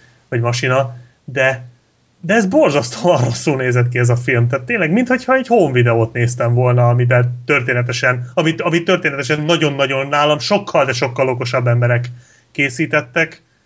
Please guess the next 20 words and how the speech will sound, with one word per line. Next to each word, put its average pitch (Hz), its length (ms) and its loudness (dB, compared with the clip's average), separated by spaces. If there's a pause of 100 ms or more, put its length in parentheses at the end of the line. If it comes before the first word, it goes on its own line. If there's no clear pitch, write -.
(680)
Úgyhogy 160 520 -2 (260)
egy 202 260 2
megnézés 175 460 2
mindenképp 143 380 -4
megér, 135 340 0
mert 139 440 -2
egy 139 140 -6
nagyon 156 280 2
jó 139 180 0
kis 120 380 -4 (320)
agyteszt, 151 760 -2
de 151 100 -2
ez 156 140 2
egy 165 140 0
olyan 165 140 0
agyteszt, 151 420 -2
amin 160 200 -2
garantáltan 123 600 0
megbukik 120 440 0
mindenki. 113 560 0